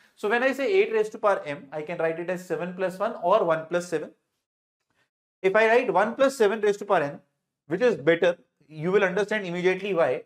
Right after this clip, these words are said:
Because अगर मैं अब इसको ऐसे लिखता हूं, तो पहले में क्या होगा, एमसी ज़ीरो वन, फिर एमसी वन सेवन, एमसी टू सेवन स्क्वायर। ये सर,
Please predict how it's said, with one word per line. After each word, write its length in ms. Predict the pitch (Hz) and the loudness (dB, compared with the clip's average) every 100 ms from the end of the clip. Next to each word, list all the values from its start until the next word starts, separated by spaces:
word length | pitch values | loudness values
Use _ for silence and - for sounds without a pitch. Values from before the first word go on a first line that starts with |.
| _ _ _ _ | _ _ _ _
Because 300 | 147 214 220 | -2 0 2
अगर 160 | 226 233 | 0 2
मैं 100 | 240 | 0
अब 100 | 226 | -2
इसको 200 | - 240 | 0 2
ऐसे 240 | 196 277 | 2 0
लिखता 300 | 233 220 220 | -2 -2 -2
हूं, 160 | 156 131 - | -2 -4 -10
तो 80 | 190 180 160 | -10 -4 0
पहले 240 | 160 202 | 2 0
में 120 | 208 | 0
क्या 100 | 202 | 2
होगा, 160 | 196 208 | 2 2
एमसी 340 | 180 165 214 | -4 -8 -10
ज़ीरो 200 | 185 233 208 | -4 0 2
वन, 220 | 233 254 - _ _ | 2 -2 -12 _ _
फिर 120 | 185 | 0
एमसी 280 | 190 170 226 | 0 -2 -6
वन 180 | 208 214 | -2 -2
सेवन, 320 | 196 208 233 151 | 0 -2 -2 -8
एमसी 300 | 156 156 190 | -12 -6 -4
टू 160 | 202 | -2
सेवन 240 | 185 190 190 | 0 0 0
स्क्वायर। 360 | 214 226 - - _ _ - | 2 2 2 -8 _ _ -14
ये 220 | 110 131 | -6 -4
सर, 220 | 131 123 | -4 -8